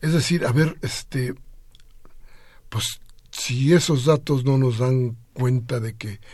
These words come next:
tenemos que rehacer las cosas, entonces, eh, este, ¿qué se necesitaría?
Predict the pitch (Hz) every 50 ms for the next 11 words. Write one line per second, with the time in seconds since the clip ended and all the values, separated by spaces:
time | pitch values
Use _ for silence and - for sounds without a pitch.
0 | - - - - - 135 131 131 123 - - - 131 110 117 107 92 - 127 120
1 | 113 117 113 - - 117 113 110 - 131 127 - - - - - - - - -
2 | - - - - - - - - - - - - - 110 113 - 175 147 123 -
3 | 151 127 - - - - - 120 - - - - - - 143 - - - - 170
4 | 160 131 123 - - - - - 123 123 156 156 123 101